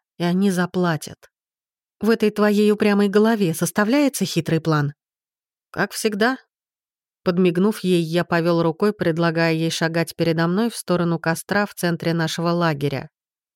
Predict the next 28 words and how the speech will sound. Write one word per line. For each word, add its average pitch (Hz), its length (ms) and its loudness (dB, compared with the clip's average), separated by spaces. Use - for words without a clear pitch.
Возле 165 460 0
огня 190 340 0
Гуннар 170 360 0
метался, 165 540 -2
как 151 240 -4
человек, 160 540 -2
впавший - 480 -4
в 151 60 -8
безумие. 156 720 -2
До 175 140 -2
него, 190 340 0
как 180 240 -4
и 175 40 -2
до 170 120 0
Луки, 175 360 -2
было 175 260 0
невозможно 175 720 0
достучаться 160 640 -4
с - 80 -10
тех - 260 -6
пор, 185 240 0
как 170 200 -2
он 175 140 0
узнал 175 340 0
о 165 60 0
пленении 165 560 0
своей 160 400 -2
сестры. 151 600 -4